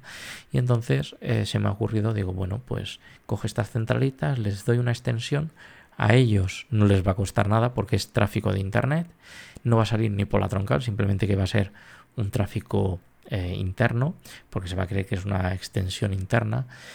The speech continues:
pero Zero Tier te permite, eh, estés donde estés, conectarte a esa centralita y poder tener comunicación de entre extensiones. La, la troncal sigue estando libre y entonces, mm, puede ser algo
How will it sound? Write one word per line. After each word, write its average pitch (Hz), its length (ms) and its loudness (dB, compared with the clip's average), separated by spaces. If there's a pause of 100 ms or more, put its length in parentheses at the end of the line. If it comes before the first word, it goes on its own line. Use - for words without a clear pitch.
(160)
pero 120 200 4
Zero 117 220 4
Tier 117 220 0
te - 100 -6
permite, 120 600 0 (400)
eh, 92 840 0
estés 104 520 -2
donde 107 240 2
estés, - 360 -2
conectarte 104 560 -2
a 101 40 2
esa 113 200 -2
centralita 120 720 -2 (460)
y 165 120 0
poder 107 340 4
tener 107 400 2
comunicación 107 720 2 (100)
de 123 160 -2
entre 120 240 0
extensiones. 110 840 -2 (340)
La, 95 240 0 (380)
la 98 180 -2
troncal 101 340 2
sigue 101 200 0
estando 107 320 2
libre 135 340 4 (500)
y 143 80 0
entonces, 123 540 0 (140)
mm, 104 380 0
puede 110 280 4
ser 110 320 2
algo 104 480 0